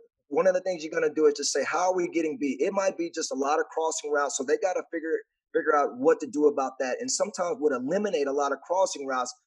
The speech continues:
is some zone dogs. So you start, you might starting to see a little bit of that. And as well as Butler and Jackson and Fulton, sometimes you gotta run some blitz, you know, and say, "Listen, we gotta sit in the house sometimes so we can get some pressure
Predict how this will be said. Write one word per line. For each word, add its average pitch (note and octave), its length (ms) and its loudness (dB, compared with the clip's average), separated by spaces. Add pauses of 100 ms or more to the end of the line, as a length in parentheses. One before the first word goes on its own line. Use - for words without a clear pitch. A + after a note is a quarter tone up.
(160)
is D3 160 2
some C3+ 120 -2
zone C#3+ 400 0
dogs. A#2 320 -2
So B2 80 -6
you B2+ 120 -8
start, D#3+ 340 -2
you C3+ 120 -2
might D#3 220 0 (480)
starting C#3 300 2
to B2+ 40 -4
see - 140 -2
a D3 60 8
little C#3 200 4
bit C3 160 0
of A#2+ 120 -6
that. B2+ 240 -4 (360)
And C4 220 0
as G4 120 0
well B3 220 6
as G#3 120 2 (300)
Butler A#3 320 2 (420)
and C3 120 -4
Jackson G3 680 2 (360)
and C4 200 -4
Fulton, G3+ 420 2
sometimes E3+ 500 -2
you D#3 60 -8
gotta E3 220 4
run C#3+ 460 0
some F#3+ 300 -2
blitz, - 680 0 (240)
you D#3 120 0
know, D3+ 240 4
and C3+ 120 0
say, D#3 200 4
"Listen, D3+ 360 0
we C#3+ 120 0
gotta E3+ 200 4
sit F3+ 180 -2
in F#3 60 -2
the F3 60 0
house G3+ 320 2
sometimes D3 400 -2
so D#3+ 120 -2
we D#3 180 0
can D3 180 -6
get F#3 220 0
some - 200 0
pressure C#3+ 560 0